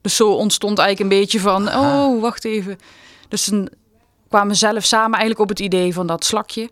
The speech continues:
Speaker 1: En mijn dochter had meteen zoiets, "Die moet Paul heten." Maar, eh, ja, dat is het, eh, daar zijn we nu samen aan het maken, ja.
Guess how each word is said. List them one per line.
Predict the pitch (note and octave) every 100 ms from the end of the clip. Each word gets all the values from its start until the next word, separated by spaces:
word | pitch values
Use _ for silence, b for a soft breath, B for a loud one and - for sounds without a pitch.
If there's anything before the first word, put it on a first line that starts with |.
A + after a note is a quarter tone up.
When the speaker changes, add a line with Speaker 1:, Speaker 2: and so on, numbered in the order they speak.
| _
Speaker 1:
En | -
mijn | F#3+
dochter | G3 G#3 -
had | G3+
meteen | F#3 A#3 A3
zoiets, | G3+ -
"Die | A#3+
moet | C4+
Paul | - B3+ B3+ A#3
heten." | G#3+ A3+ A#3 A#3+
Maar, | A#3 A3+ G3+
eh, | G3 G3
ja, | G3
dat | G3+ G3
is | F#3 D#3+
het, | D3+ -
eh, | D3+ D3+ - _
daar | F#3+
zijn | F3 E3+
we | E3
nu | D#3+
samen | F3+ E3
aan | D#3
het | E3
maken, | F#3 F#3+ F3+
ja. | D3